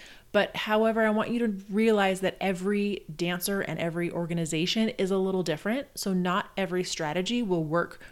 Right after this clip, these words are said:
for you and your dancers. My hope here is that you take even just one of these strategies and consider how you could apply it to your situation, your level of dancers.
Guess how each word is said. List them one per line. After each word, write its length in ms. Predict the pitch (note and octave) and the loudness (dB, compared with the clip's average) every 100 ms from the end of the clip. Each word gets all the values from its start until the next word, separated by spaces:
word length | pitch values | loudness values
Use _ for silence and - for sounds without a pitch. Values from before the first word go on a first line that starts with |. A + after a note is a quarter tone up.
| - | -6
for 160 | F#3 | 0
you 300 | F3+ E3 F3+ | 2 2 2
and 100 | E3+ | 2
your 140 | D#3+ D#3 | 0 0
dancers. 560 | E3 D#3 - - - - - - - - - | -2 -4 -6 -8 -10 -14 -20 -20 -20 -20 -6
My 140 | G3+ G#3 | -2 0
hope 360 | G3 B3 - | 2 0 0
here 240 | - G#3 F#3 | 2 4 4
is 220 | - F3 | 2 -2
that 220 | F3+ E3 | -2 -2
you 120 | E3 | -2
take 460 | F3 - G3 F#3+ - | -4 -4 -4 -4 -6
even 380 | G3 G#3 A#3+ A#3 | -4 0 2 2
just 240 | G#3 - | 0 -2
one 320 | D#3+ D3+ D#3+ F#3+ | -4 -4 -2 -2
of 120 | G3 | -2
these 200 | G#3 G#3 | -2 -2
strategies 680 | - G3+ G#3 A3 A3+ A#3+ - | -2 0 0 0 -2 -2 -6
and 160 | - F3 | -6 -4
consider 440 | F#3+ F3+ G3 F#3 | -2 -4 -2 -4
how 320 | F#3 - F3 F#3 | -4 -2 0 2
you 180 | G3+ | 0
could 140 | A3 B3 | -2 -6
apply 320 | B3+ F#3+ E3+ | -4 -4 0
it 400 | E3+ E3 - - - - | 0 -2 -6 -20 -20 -10
to 100 | F3 | -4
your 260 | D#3 G#3+ | 2 2
situation, 840 | A3+ B3+ - A#3 G3+ G3 G3 G3 G3 - - - | 2 -2 -2 0 0 0 0 -2 -4 -10 -18 -6
your 280 | E3 F3+ G#3+ | 0 2 2
level 320 | G3+ F#3+ F#3+ | 2 2 0
of 80 | E3+ | 0
dancers. 640 | D#3 C#3+ - - - | -2 -2 -4 -6 -8